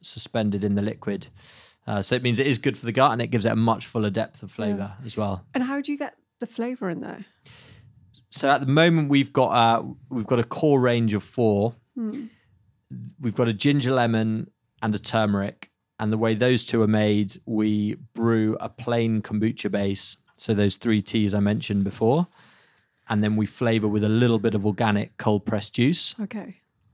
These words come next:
Speaker 1: Our other two flavours, the one you're drinking, the elderflower,
Speaker 2: Yeah.
Speaker 1: and the one I'm drinking, the raspberry hibiscus, slightly different.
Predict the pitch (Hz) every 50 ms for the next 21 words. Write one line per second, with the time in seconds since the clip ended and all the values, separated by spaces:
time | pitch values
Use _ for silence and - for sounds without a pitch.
0 | _ _ - - - - 120 120 131 135 143 135 - 143 123 113 - 123 117 113
1 | 110 113 107 98 - - - _ _ _ _ _ - - 107 117 123 120 117 117
2 | 117 98 120 117 110 101 - 110 107 104 104 107 110 110 104 - - 113 107 101
3 | 101 101 98 98 - 220 - 196 90 - - 117 110 110 110 113 113 110 107 107
4 | 104 110 101 92 98 101 98 101 107 107 101 90 - 113 98 101 113 104 - -
5 | - 101 - - - - - 123 117 113 113 107 117 101 113 113 - - 117 107
6 | 101 104 -